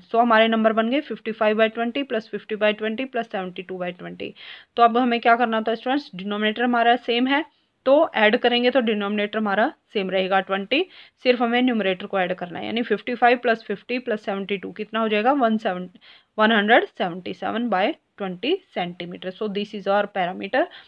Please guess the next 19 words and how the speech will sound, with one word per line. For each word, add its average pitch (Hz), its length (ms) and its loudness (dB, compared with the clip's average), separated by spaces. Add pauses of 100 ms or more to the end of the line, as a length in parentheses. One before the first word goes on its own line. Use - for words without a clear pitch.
(220)
या 220 120 6
फिर 247 160 2
आप 247 180 6
इसको 269 320 -2 (400)
मिक्स 240 300 -2
फ्रैक्शन 247 340 2
में 247 120 -2
कैसे 247 240 0
लिख 247 120 -6
सकते - 240 -8
हैं 254 60 0
स्टूडेंट्स, 269 420 -2 (340)
वन 240 160 4
सेवेंटी 240 380 2
सेवन 247 280 0
को 247 200 2
आप 202 300 0
डिवाइड 208 360 0
करेंगे 208 340 -2